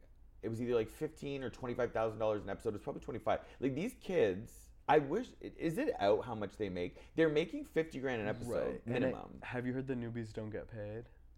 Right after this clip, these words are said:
Speaker 1: I did. It, can that be true?
Speaker 2: Yeah, I'm sure. I'm sure they might get a per diem, but, like, what were per diems, like, five hundred dollars?
Speaker 1: Oh,
Speaker 2: maybe?
Speaker 1: right, right, right. Like, if they're not get-, yeah, if they don't have some sort of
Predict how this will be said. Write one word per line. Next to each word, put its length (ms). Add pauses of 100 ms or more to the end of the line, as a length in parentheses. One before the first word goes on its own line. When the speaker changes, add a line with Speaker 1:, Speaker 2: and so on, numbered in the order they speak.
(180)
Speaker 1:
I 120
did. 260 (400)
It, 200
can 200
that 180
be 120
true? 540 (160)
Speaker 2:
Yeah, 180 (280)
I'm 80 (140)
sure. 360
I'm 140
sure 240
they 140
might 260
get 180
a 120
per 320
diem, 800 (500)
but, 180
like, 240
what 180
were 140
per 240
diems, 240
like, 100 (160)
five 200
hundred 180
dollars? 420
Speaker 1:
Oh, 160
Speaker 2:
maybe? 140
Speaker 1:
right, 180
right, 60
right. 320
Like, 220 (100)
if 260
they're 140
not 200
get-, 300
yeah, 220
if 100
they 80
don't 80
have 140
some 100
sort 140
of 60